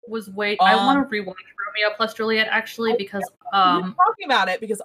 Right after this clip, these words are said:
Speaker 2: I wanna watch it again because I was only, this is my freshman year of high
Speaker 1: I'm
Speaker 2: school,
Speaker 1: like, yeah, I
Speaker 2: Juliet.
Speaker 1: was way too young to appreciate it. All I really have from it is the fact is in my head, I'm like, the, um, knight's armor and little
Speaker 2: Mm-hmm.
Speaker 1: angel costume are the most romantic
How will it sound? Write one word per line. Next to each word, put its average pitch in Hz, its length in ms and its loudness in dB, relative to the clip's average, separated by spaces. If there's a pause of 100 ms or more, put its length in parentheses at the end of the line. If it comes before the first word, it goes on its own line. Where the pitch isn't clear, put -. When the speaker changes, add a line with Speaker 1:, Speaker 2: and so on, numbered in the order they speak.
Speaker 2:
I 240 160 2
wanna 294 220 -4
watch 214 320 -2
it 190 60 -8
again 165 380 -4
because 165 400 -6
I 175 140 -2
was 185 140 -10
only, 170 340 -6
this 175 160 -14
is 202 80 -12
my 180 100 -6
freshman 165 360 -8
year 160 80 -4
of 160 80 -10
high 165 100 -2
Speaker 1:
I'm 175 100 2
Speaker 2:
school, 220 140 0
Speaker 1:
like, 226 80 0
yeah, 466 80 8
I 466 40 6
Speaker 2:
Juliet. 285 180 4
Speaker 1:
was 277 100 -4
way 294 200 2
too 349 180 -2
young 302 220 0
to 285 120 -6
appreciate 277 580 -6
it. 175 160 -4
All 226 220 2
I 269 60 2
really 240 320 -2
have 233 280 0
from 214 200 -4
it 185 200 -2
is 196 200 -8
the 202 140 -6
fact 208 420 -4
is 202 140 -8
in 208 100 -6
my 185 160 2
head, 214 340 -2
I'm 190 180 -2
like, 180 360 -4 (840)
the, 208 540 -6
um, 185 540 4
knight's 208 380 2
armor 190 520 4
and 185 200 -6
little 190 240 2
Speaker 2:
Mm-hmm. 185 100 -6
Speaker 1:
angel 190 300 -4
costume 170 840 -4 (380)
are 190 120 2
the 185 120 -2
most 175 360 -4
romantic 180 560 -4